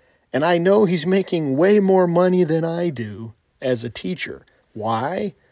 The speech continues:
'Cause he's got a construction job. He's part of the union. So what's the impact of this wage stagnation?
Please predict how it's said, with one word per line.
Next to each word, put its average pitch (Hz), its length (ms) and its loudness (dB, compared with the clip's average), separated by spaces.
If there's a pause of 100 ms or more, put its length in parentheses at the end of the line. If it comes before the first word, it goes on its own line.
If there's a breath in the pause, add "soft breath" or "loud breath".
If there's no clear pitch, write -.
(720)
'Cause - 260 -6
he's 170 280 -4
got 139 320 -4
a 170 40 -6
construction 165 840 -4
job. 110 520 -8
He's 147 300 -8
part 123 440 -6
of 113 420 -8 (140)
the 135 120 -2
union. 170 580 0 (400 soft breath)
So - 200 2
what's 247 380 -2
the 190 220 0
impact 151 560 0
of 123 180 -2
this 139 260 -2 (120)
wage 135 640 2
stagnation? 123 840 -2